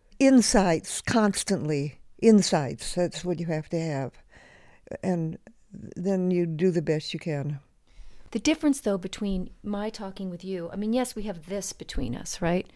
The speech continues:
Speaker 2: But when you, when I separate my meeting
Speaker 1: Mm-hmm.
Speaker 2: of your eyes with a camera, it almost feels like a trick.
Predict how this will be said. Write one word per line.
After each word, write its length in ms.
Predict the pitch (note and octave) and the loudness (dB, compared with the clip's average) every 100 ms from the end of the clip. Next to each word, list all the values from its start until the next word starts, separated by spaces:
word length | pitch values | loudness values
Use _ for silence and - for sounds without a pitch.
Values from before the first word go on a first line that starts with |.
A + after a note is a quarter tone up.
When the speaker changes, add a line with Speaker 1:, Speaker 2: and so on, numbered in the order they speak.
| - - - - | -20 -20 -14 -4
Speaker 2:
But 160 | G#3+ | -2
when 200 | A3 A3+ | 0 0
you, 280 | B3 C#4+ D4+ | 0 -2 -4
when 140 | A3+ A3+ | -4 -4
I 260 | A3+ C#4 - | -4 -8 -8
separate 760 | - - C4 C4 G3+ G3 F#3 | -8 -6 -8 -8 -8 -8 -8
my 440 | F#3 F3+ F3+ F3 E3+ _ _ - | -10 -8 -8 -10 -14 _ _ -8
meeting 280 | G#3+ G3 G3 | -2 0 0
Speaker 1:
Mm-hmm. 80 | G3+ | -2
Speaker 2:
of 80 | |
your 140 | F#3+ - | -6 -6
eyes 320 | A#3+ C4 G#3 | -4 -4 -6
with 100 | F#3+ | -10
a 60 | - | -14
camera, 720 | - B3 C4+ B3+ E3+ D3+ F3 _ _ - | -12 -8 -4 -4 -6 -10 -14 _ _ -10
it 140 | A#3 A#3+ | -6 -2
almost 360 | C4 D4+ C#4+ | 0 -2 -4
feels 200 | B3 A3+ | -6 -6
like 120 | G#3 | -6
a 40 | F#3 | -8
trick. 540 | - - C4+ - - | -12 -6 -6 -6 -12